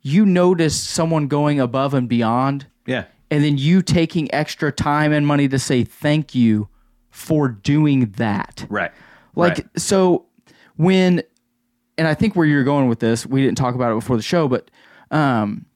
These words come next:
Speaker 1: like, where I think you're going with this is, like, if you just sell out, or if you send out, I'm trying to think of a good example without getting anybody in trouble here. Um, like, when we get,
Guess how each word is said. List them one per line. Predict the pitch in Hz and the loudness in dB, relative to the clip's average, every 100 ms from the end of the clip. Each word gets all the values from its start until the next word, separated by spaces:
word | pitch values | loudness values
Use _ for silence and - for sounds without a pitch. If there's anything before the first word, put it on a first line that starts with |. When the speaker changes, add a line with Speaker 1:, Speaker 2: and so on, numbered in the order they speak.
| _ _ _ _ _ _ _ - - _ - - | _ _ _ _ _ _ _ -20 -20 _ -20 -6
Speaker 1:
like, | 165 156 | -4 0
where | 170 185 | 2 2
I | - | 0
think | 165 165 | 0 0
you're | 147 | 0
going | 135 185 185 | 0 2 2
with | 143 | 2
this | 139 135 | 0 0
is, | 139 120 - _ - | -2 -2 -8 _ -6
like, | 143 | -4
if | 143 165 | -4 0
you | 233 | 2
just | 247 170 - | 2 0 0
sell | 175 160 | 0 0
out, | 147 143 135 _ _ _ _ _ _ _ _ _ _ _ _ _ _ _ - | 0 0 -2 _ _ _ _ _ _ _ _ _ _ _ _ _ _ _ -4
or | 151 | -2
if | 127 | 0
you | 170 | 0
send | - 190 165 | 0 0 2
out, | 147 139 131 - - - | 0 0 -2 -2 -6 -8
I'm | 135 | -6
trying | 131 147 | -2 2
to | 135 | 2
think | 139 127 | 2 0
of | 117 | 0
a | |
good | 120 | -2
example | 113 107 120 113 | -2 -2 -2 0
without | 117 110 | 0 -2
getting | 117 117 | -2 0
anybody | 117 110 113 | 0 -2 -4
in | 110 | -4
trouble | 123 113 110 | -4 -4 -4
here. | 110 - - - _ | -6 -8 -18 -20 _
Um, | - 147 135 | -2 0 0
like, | 139 143 | -2 -2
when | 156 147 | 0 2
we | 160 185 | 0 0
get, | 165 165 156 - | 0 2 0 -4